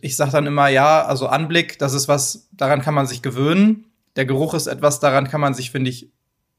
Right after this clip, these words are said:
äh, schlechter gewöhnen, weil es eben so ein ganz bestimmter Geruch ist.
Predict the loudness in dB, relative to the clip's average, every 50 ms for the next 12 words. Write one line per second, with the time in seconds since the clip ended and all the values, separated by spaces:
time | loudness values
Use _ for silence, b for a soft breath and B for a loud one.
0 | _ -8 -6 -6 -6 -6 -6 -6 -4 -4 -4 -2 0 -2 0 0 -2 -4 -2 0
1 | 2 4 4 4 4 2 0 -2 -2 -2 0 -2 -2 -4 -4 -2 -2 -2 -4 -4
2 | -2 -2 -2 -2 -2 -4 -8 -10 -10 -8 -8 -8 -6 -6 -4 -4 -4 -4 -6 -6
3 | -4 -2 0 0 0 -2 B B